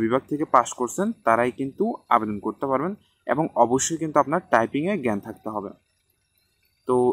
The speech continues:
এরপর ট্রাফিক সুপারভাইজার নেওয়া হবে দুইজন, এইচএসসি পাশে আবেদন করতে পারবেন। এরপর কম্পিউটার অপারেটর নেওয়া হবে দুইজন, এখানেও আপনারা এইচএসসি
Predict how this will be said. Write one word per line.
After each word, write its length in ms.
এরপর 280
ট্রাফিক 360
সুপারভাইজার 560
নেওয়া 160
হবে 140
দুইজন, 300
এইচএসসি 340
পাশে 260
আবেদন 300
করতে 240
পারবেন। 260
এরপর 240
কম্পিউটার 360
অপারেটর 360
নেওয়া 160
হবে 120
দুইজন, 260
এখানেও 340
আপনারা 240
এইচএসসি 360